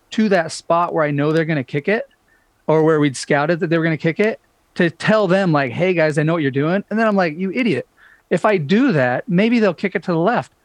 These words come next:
and I want the ball." So, 'cause, 'cause frequently, like, Curtis would be the return guy on the right. So I was like, "I'm gonna back up and pretend like I don't know what they're doing." Yeah, I don't know if it would have made a difference. But anyway, I back up.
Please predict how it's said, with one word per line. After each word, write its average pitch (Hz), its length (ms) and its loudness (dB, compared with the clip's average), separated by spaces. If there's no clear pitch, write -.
and 180 100 -2
I 240 80 2
want 254 200 2
the 185 60 2
ball." 233 360 -2
So, 185 440 0
'cause, 196 240 0
'cause 196 180 -2
frequently, 175 460 0
like, 151 240 -2
Curtis 208 360 -2
would 139 120 -4
be 147 100 0
the 139 100 0
return 160 340 -2
guy 143 120 2
on 131 80 0
the 127 80 0
right. 190 260 -2
So 175 80 -4
I 165 40 2
was 151 80 -2
like, 147 200 0
"I'm 190 100 0
gonna 202 160 2
back 143 420 -2
up 233 160 2
and 147 100 -4
pretend 180 240 -4
like 143 140 -2
I 123 100 -2
don't 302 260 0
know 165 100 -4
what 135 120 -6
they're 135 140 -2
doing." 127 400 -2
Yeah, 214 240 0
I 202 40 2
don't 196 120 2
know 160 80 4
if 143 80 0
it 160 40 2
would 143 120 2
have 131 60 0
made 127 140 0
a 120 40 -2
difference. 123 300 -2
But 220 80 4
anyway, 190 240 2
I 151 60 0
back 156 280 0
up. 135 160 -2